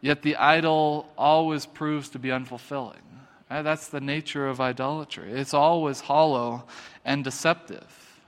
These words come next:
Uh, it, it prom-, it, it seems promising. It seems like it might fill that void, and yet in the end, it's useless. It's hollow.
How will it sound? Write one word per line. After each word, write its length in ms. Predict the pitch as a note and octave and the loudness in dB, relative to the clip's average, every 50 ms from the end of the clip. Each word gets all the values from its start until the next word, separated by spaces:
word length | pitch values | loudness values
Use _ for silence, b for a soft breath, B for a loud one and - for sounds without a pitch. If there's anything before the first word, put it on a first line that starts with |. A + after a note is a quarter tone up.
| _ _ _ _ _ _ | _ _ _ _ _ _
Uh, 140 | - F#2+ - - | -16 -14 -14 -10
it, 160 | - C#3 C3 B2 _ _ | -8 -8 -8 -8 _ _
it 180 | F3 D3 C#3 - | -8 -8 -8 -8
prom-, 500 | - - - D3 D3 D#3 E3 F3 F3+ - | -10 0 4 6 6 8 6 4 2 0
it, 160 | D3+ D3+ D3+ - | -4 -4 -4 -2
it 260 | D#3 D#3 D#3+ D#3 - | -2 -2 -2 -4 -4
seems 540 | - - - F3+ F#3 F#3+ F#3+ F#3 F3 E3+ - | -6 -2 0 0 2 2 2 0 0 -4 -6
promising. 880 | - - E3 D#3+ E3 E3+ E3+ D#3 - - B2+ B2 B2 C#3 D#3 D#3+ D#3 - _ B B B B B B B B | -2 2 2 4 4 2 0 -4 -6 -8 -8 -8 -8 -8 -10 -12 -16 -20 _ B B B B B B B B
It 100 | B2 A#2 | -12 -10
seems 360 | - - E3+ F3+ F#3+ F#3 E3+ | -6 -2 -2 0 0 0 0
like 180 | E3 E3 D#3+ D#3+ | 0 0 0 0
it 80 | D#3+ D3 | -2 -2
might 260 | C#3+ D3 D3+ D3 - | -2 -2 -2 -4 -6
fill 320 | - - D#3 D#3 D#3+ D#3 | -8 -4 -2 0 0 2
that 200 | D3 C3+ B2+ A2 | 2 0 0 -2
void, 400 | A#2+ C3+ C#3+ D3 D3 C#3+ C#3+ C3 | -4 -4 -2 0 0 -2 -2 -2
and 140 | C3 C3 C3+ | -4 -4 -2
yet 200 | C3+ C#3 C#3+ - | -2 -2 -4 -4
in 160 | - C#3 C#3 | -4 -4 -4
the 120 | C3+ C3+ C3+ | -2 0 2
end, 420 | C#3 D3 D3 C#3+ C#3+ C3+ B2+ B2+ B B B B B B B - | 2 2 2 2 0 -4 -6 -8 B B B B B B B -10
it's 200 | B2+ B2+ - - | -10 -8 -4 -2
useless. 540 | E3 G3 G3 - - B2 F#2+ - A#2 - | -2 -2 -2 -2 -4 -6 -8 -8 -8 -10
It's 120 | C3 B2 - | -10 -8 0
hollow. 540 | - C#3 C#3+ D#3 C#3+ - - - - - | 4 4 6 6 4 0 -4 -10 -14 -16